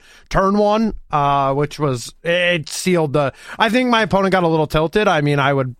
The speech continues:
kinda be like, "Man, that's, that's really bad." But, uh, game two, I just, I still made the right adu-, uh, adjustments, and I was still able to win. But on paper, the, like, when I saw his team, 'cause you're allowed to see the opponent's teams, that's something new this year,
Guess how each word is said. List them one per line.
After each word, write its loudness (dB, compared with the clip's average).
kinda 0
be 0
like, -2
"Man, 0
that's, -4
that's -4
really 0
bad." 0
But, 0
uh, 2
game 0
two, 0
I 0
just, -6
I 0
still 0
made 0
the 0
right 2
adu-, 0
uh, 0
adjustments, -2
and -2
I 0
was -2
still 0
able -2
to -2
win. 0
But 0
on 2
paper, 0
the, -2
like, 0
when 0
I 2
saw 0
his -2
team, 0
'cause 0
you're 2
allowed 0
to -2
see -2
the 0
opponent's -2
teams, -2
that's -2
something 0
new 0
this -2
year, 0